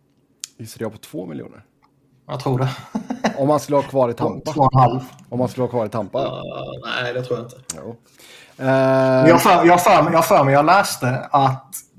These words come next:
Speaker 2: eh, Tampa hade diskuterat åttaårskontrakt för under tre, eller om det var tre.
Speaker 1: Åtta gånger två komma fem. <laughs>
Speaker 2: Ja, det kan ha varit det.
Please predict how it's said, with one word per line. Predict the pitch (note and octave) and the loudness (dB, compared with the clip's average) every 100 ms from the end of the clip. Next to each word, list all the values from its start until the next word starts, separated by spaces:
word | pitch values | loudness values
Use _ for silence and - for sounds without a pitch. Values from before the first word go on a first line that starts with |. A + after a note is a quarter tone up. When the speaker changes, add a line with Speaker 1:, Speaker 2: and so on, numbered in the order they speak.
| - | -2
Speaker 2:
eh, | C3 B2+ B2+ C3 B2+ B2+ _ _ | 2 4 4 4 0 -4 _ _
Tampa | D#3+ C3+ B2+ C3 | 2 2 2 2
hade | C3 B2+ | 2 2
diskuterat | B2+ - - C#3 B2 B2+ - | 0 -2 -2 0 0 -2 -6
åttaårskontrakt | D#3+ - - A#2+ B2 - B2 B2+ A#2+ C3 - - | -8 -8 -8 -6 -6 -8 -10 -6 -8 -8 -14 -20
för | - C3+ B2+ B2 A#2+ C3 _ _ _ _ _ _ _ _ _ _ _ _ - _ _ _ _ - | -6 -4 -2 -2 -6 -10 _ _ _ _ _ _ _ _ _ _ _ _ -20 _ _ _ _ -2
under | C3+ A#2+ B2+ | -2 -2 -8
tre, | - C3 | -4 -4
eller | D3 C3+ C#3 B2 | -4 -6 -4 -4
om | B2 | -2
det | B2+ | -2
var | B2 | -4
tre. | - B2+ B2+ - - - _ _ _ _ _ _ - | -6 -8 -8 -12 -20 -20 _ _ _ _ _ _ -20
Speaker 1:
Åtta | B2+ C3 A2+ | -20 -16 -14
gånger | A2+ A#2 | -12 -12
två | A2+ A2 | -10 -12
komma | G#2+ G#2 | -12 -14
fem. | - _ | -16 _
<laughs> | - C6+ C6+ - - - C3 C#3 B2+ - - - | -14 -14 -14 -20 -20 -20 -18 -20 -20 -20 -18 -14
Speaker 2:
Ja, | - G#2 D#2 E2+ E2 D#2 | -10 -4 -2 -2 -6 -10
det | - | -12
kan | C3+ C#3 | -2 0
ha | |
varit | C3 C3 | 0 -2
det. | C3 | -8